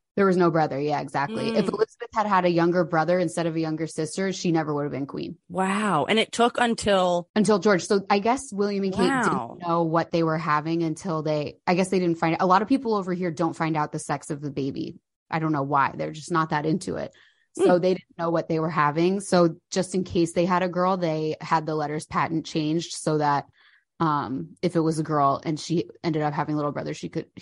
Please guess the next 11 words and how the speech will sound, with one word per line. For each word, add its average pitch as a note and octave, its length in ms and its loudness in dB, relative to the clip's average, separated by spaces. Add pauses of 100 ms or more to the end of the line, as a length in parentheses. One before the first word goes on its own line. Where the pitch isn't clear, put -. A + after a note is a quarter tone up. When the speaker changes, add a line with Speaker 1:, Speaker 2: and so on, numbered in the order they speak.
(220)
Speaker 1:
she - 140 -8
could - 120 -10
still - 160 -10
be - 100 -12
queen. - 440 -12
So, - 320 -4 (320)
but A3 160 4
anyway, F3 340 4
the F3+ 160 2
letters B3+ 380 2
patent G3+ 460 -2